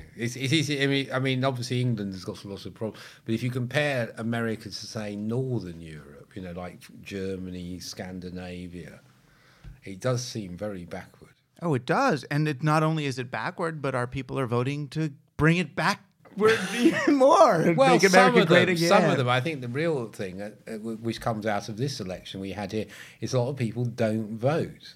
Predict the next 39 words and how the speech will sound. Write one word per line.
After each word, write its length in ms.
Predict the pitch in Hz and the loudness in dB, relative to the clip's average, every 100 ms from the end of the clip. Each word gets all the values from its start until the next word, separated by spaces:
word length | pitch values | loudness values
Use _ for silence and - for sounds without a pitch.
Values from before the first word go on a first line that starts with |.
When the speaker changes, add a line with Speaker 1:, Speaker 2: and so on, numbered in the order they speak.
| _ | _
Speaker 1:
because 260 | 113 117 - | -8 -6 -4
they 120 | 110 | -4
see 260 | - 113 | -4 -6
no 240 | 104 110 107 | -2 -4 -4
choice. 540 | - 147 139 78 - - - - | -6 -4 -4 -6 -18 -20 -20 -8
And 140 | 110 | -2
one 140 | 120 131 | 0 2
of 20 | |
the 60 | 123 | 0
things 240 | 117 104 | -2 -4
we 120 | 104 | -6
did 260 | 101 117 110 | -4 -4 -4
in 140 | 95 | -6
this 220 | 104 123 117 | -4 -2 -4
election 420 | 85 78 - 92 | -6 -10 -14 -14
is 80 | 101 | -14
prove 320 | - 107 95 | -10 -8 -8
if 140 | 98 107 | -8 -4
you 180 | 123 | -2
offer 380 | 120 123 90 78 - - - | -2 -4 -12 -14 -18 -20 -14
them 180 | - 92 | -8 -6
a 60 | 90 | -4
left-wing 680 | 92 95 - 90 90 85 82 | -4 -6 -8 -12 -10 -10 -10
choice, 420 | - 90 71 - | -10 -10 -10 -12
surprise, 400 | - - 127 123 | -8 -4 -2 -4
surprise, 280 | - 87 92 | -8 -10 -6
large 260 | 107 117 | -2 -2
numbers 260 | 110 95 98 | -2 -8 -10
of 80 | 101 | -8
people 240 | 107 110 | -6 -4
will 60 | 113 | -6
turn 260 | 117 123 120 | -4 -4 -4
up 160 | 123 | -8
to 80 | 135 | -8
vote 340 | 123 180 180 | -2 -2 -2
for 80 | - | -10
the 80 | 90 | -14
first 320 | 92 80 76 | -12 -12 -12
time. 120 | 85 | -14